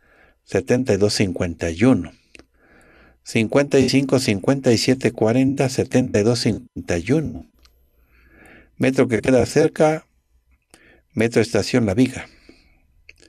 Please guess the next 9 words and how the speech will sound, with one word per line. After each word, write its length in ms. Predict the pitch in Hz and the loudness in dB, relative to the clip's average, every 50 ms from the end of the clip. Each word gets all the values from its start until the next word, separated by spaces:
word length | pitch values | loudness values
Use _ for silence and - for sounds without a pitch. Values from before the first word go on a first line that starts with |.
| _ - - - - - - - _ _ | _ -20 -20 -20 -20 -20 -20 -20 _ _
En 180 | - 131 120 117 | -4 -2 0 2
Pachuca 400 | 123 135 131 135 185 - - 170 | 2 0 2 2 0 2 4 4
Hidalgo, 480 | 165 160 190 202 196 160 127 104 90 - - - - _ _ _ _ _ _ _ _ _ _ _ _ _ _ _ _ _ _ _ _ _ - _ _ _ _ _ _ _ - - - | 4 6 4 4 4 2 0 0 0 -4 -10 -20 -20 _ _ _ _ _ _ _ _ _ _ _ _ _ _ _ _ _ _ _ _ _ -20 _ _ _ _ _ _ _ -20 -20 -16
Centro 460 | - - - 120 117 117 117 120 107 | -10 -4 0 0 0 2 2 2 2
de 60 | 98 | 2
Asesoría 420 | 95 - 127 117 120 - 104 113 120 | 2 2 0 0 0 2 2 2 2
Herbolaria, 720 | 117 107 95 98 107 123 127 123 120 127 131 131 135 - - _ _ _ _ _ _ _ _ _ _ _ _ _ _ _ _ _ | 2 2 0 0 0 0 0 2 2 2 2 2 0 -4 -12 _ _ _ _ _ _ _ _ _ _ _ _ _ _ _ _ _
en 200 | - 113 98 92 | -6 -6 -6 -4
calle 600 | 87 123 123 120 117 123 123 123 127 123 - | -2 -2 -2 0 0 0 0 0 -2 -6 -12